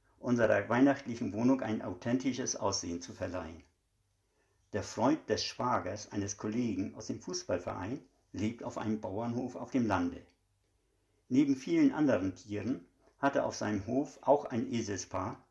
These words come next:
das vor Monaten Nachwuchs bekommen hat. Dieses kleine Eselchen kann ich ausleihen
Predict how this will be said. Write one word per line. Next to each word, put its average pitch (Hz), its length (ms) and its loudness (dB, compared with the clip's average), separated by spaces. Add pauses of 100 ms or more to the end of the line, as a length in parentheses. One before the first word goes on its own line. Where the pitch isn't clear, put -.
(400)
das 113 160 -2
vor 104 140 0
Monaten 127 580 4
Nachwuchs - 440 -2
bekommen 87 460 -8
hat. - 240 -14 (1500)
Dieses 175 360 -4
kleine 131 340 6
Eselchen 131 640 0
kann 101 200 -4
ich 101 160 -6
ausleihen 113 640 2